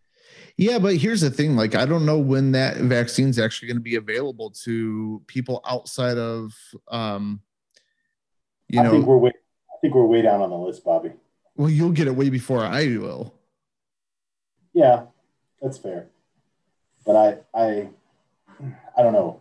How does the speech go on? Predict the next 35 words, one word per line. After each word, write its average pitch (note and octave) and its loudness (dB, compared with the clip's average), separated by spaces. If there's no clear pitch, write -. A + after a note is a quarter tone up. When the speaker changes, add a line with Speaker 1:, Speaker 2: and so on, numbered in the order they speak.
Speaker 2:
We'll - -12
see. - -6
Speaker 1:
But A#3 2
here's B3+ 0
the G3 2
thing, G#3 0
though, C3+ 2
dude. C#3+ 0
Like, D3+ -4
and D3+ 2
this B3+ -2
is A#3 0
the F#3 2
thing F3 0
that's C3+ -2
kinda F3 -2
really D3+ 0
busting D3 -4
my B2 -2
ass D3 -4
about G#2+ -4
it, - -10
because C3+ -4
say - -4
you A3+ 2
get F#3 -2
the F3+ -4
vaccine, C3+ -2
okay? B2 -4
I D#3 -4
know F#3+ 0
a - 0
lo-, C#3 -2
I C#3 -2
know C#3+ -2